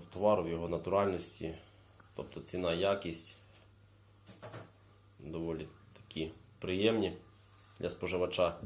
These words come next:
Кого зацікавить, я думаю, там можна замовити в любу точку, поштою надіслати, кому цікаво, від десяти упакувань. От, по місцю можете, хто на Старокостянтинівщині,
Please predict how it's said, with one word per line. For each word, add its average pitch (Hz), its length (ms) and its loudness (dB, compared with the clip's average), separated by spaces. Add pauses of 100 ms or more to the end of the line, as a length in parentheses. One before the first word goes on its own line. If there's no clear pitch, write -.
(720)
Кого 113 180 6
зацікавить, 104 640 6
я 80 60 -4
думаю, 87 340 -4
там 82 260 0 (300)
можна 90 300 0
замовити 87 480 -2
в 80 100 -6
любу 85 180 -6
точку, 87 420 -4 (460)
поштою 80 360 -4
надіслати, 82 580 -2
кому 80 140 -6
цікаво, 82 480 0 (520)
від 85 140 -6
десяти 85 480 -4
упакувань. 90 680 2 (580)
От, 82 240 -4
по 85 80 -6
місцю 92 380 0
можете, 82 360 -4
хто 82 280 -6
на 82 120 -6
Старокостянтинівщині, 82 1200 -2